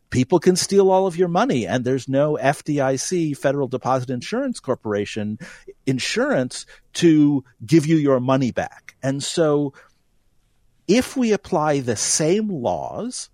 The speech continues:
with their flaws to the virtual world, then we can protect people while giving everyone the free access to explorers artists, explorers political agents,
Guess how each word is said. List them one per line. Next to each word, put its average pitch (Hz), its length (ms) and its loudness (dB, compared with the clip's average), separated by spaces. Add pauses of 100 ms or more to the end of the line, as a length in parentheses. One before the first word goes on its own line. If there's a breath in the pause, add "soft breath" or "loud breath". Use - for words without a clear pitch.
(380)
with 123 320 -4
their 104 320 0
flaws 92 800 -4 (520 soft breath)
to 196 560 0 (140)
the 135 160 2
virtual 120 560 -2
world, 120 640 -2 (240 soft breath)
then 156 240 2
we 156 100 4
can 127 220 -4
protect - 680 -8
people 104 480 -8 (140)
while 131 220 4
giving 160 640 0
everyone 127 540 -2
the 107 160 -10
free 156 500 -2
access 123 640 -2
to 117 260 -2
explorers 113 720 -6
artists, 98 640 -2 (300 loud breath)
explorers 117 480 -2
political 110 600 -4
agents, 92 520 -6